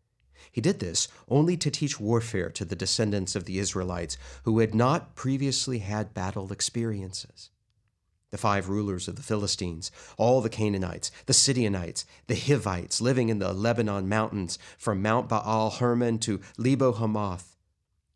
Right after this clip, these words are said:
And they were left to test the Israelites to see whether they would obey the Lord's commands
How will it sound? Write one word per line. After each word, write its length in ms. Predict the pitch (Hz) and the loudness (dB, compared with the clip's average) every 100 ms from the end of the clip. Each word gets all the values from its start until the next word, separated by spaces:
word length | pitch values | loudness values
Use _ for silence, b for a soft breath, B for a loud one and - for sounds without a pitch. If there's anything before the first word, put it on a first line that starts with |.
| - | -2
And 80 | |
they 80 | 104 | 2
were 140 | 113 113 | 2 4
left 260 | 135 139 | 2 2
to 60 | 107 | -6
test 320 | - 123 - | -2 -2 0
the 140 | 113 104 | -2 -2
Israelites 580 | 110 110 101 95 92 - | -2 -2 -2 -2 -4 -2
to 60 | |
see 280 | 110 - 175 | 0 2 2
whether 260 | 147 120 117 | 2 2 2
they 140 | 113 | 2
would 160 | 110 107 | 2 0
obey 320 | 101 113 135 | 0 2 2
the 100 | 123 | 0
Lord's 320 | 113 113 110 | 2 0 -2
commands 480 | - 107 110 104 | -2 0 2 0